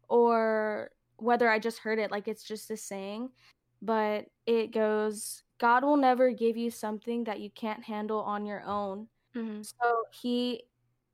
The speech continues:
Speaker 1: when you're feeling weak, when you're feeling n-, nervous, when you're feeling anxious, when you're feeling stressed, remember and know that God is not gonna give you something that will burn you out.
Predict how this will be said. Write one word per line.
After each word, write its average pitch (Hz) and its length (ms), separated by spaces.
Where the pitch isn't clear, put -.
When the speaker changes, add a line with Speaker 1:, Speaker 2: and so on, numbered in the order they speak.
Speaker 1:
when 262 300
you're 277 140
feeling 240 560
weak, 208 580
when 226 240
you're 220 120
feeling 214 460
n-, 220 120
nervous, 220 580
when 214 140
you're 208 100
feeling 214 320
anxious, 226 500
when 208 140
you're 202 100
feeling 208 260
stressed, 208 600
remember 247 580
and 233 260
know 220 280
that 214 300
God 220 280
is 226 140
not 214 280
gonna 220 200
give 214 200
you 214 80
something 208 520
that 208 240
will 208 320
burn 220 340
you 208 180
out. 202 320